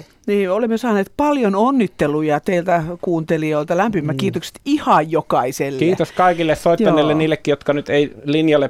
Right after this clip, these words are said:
Speaker 2: päässyt. Ja ensi viikolla on uudet ohjelmat ja sitten jatketaan,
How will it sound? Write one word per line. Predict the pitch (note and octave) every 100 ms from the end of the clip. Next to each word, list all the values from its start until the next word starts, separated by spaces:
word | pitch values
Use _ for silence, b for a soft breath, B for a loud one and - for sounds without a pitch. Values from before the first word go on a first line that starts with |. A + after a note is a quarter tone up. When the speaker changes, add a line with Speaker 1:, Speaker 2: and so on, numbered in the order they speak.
| -
Speaker 2:
päässyt. | C#3+ C#3+ - D3
Ja | C#3+
ensi | D#3 -
viikolla | D3+ C#3 C3+ C3
on | D3 C#3+
uudet | D3+ D#3+ C#3 -
ohjelmat | D3 D3 C3+ -
ja | C3
sitten | D3+ - D3
jatketaan, | D3 - C3+ C#3